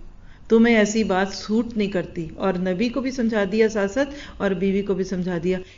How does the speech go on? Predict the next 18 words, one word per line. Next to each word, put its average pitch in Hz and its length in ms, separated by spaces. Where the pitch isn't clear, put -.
क्योंकि 302 240
वजह 208 340
क्या 285 140
है 277 60
कि 277 80
अल्लाह 240 200
के 254 160
नबी 208 280
जिस 226 260
society 208 400
में 226 140
बैठे 202 240
थे 277 120
ना, 311 100
चारों 262 460
तरफ 269 300
कुफार, 202 440
मुशरिकीन 208 640